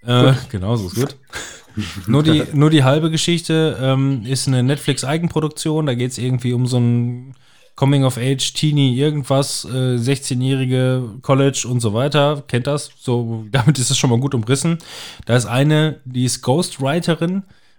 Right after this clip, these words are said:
Speaker 1: und alle geben ihr quasi die Hausaufgaben, ähm, damit sie die schreibt. Sie casht halt dafür ab, so eine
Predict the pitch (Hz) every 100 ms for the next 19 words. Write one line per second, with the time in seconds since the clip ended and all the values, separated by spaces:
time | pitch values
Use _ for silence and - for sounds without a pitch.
0 | - 123 131 - 139 139 135 139 123 139
1 | - 123 127 120 117 131 139 123 127 123
2 | 131 131 131 - 123 117 113 117 117 120
3 | 123 117 113 113 117 117 110 - 104 104
4 | - - 113 117 123 117 117 117 113 127
5 | 117 - 107 107 - 98 98 - 95 92
6 | 95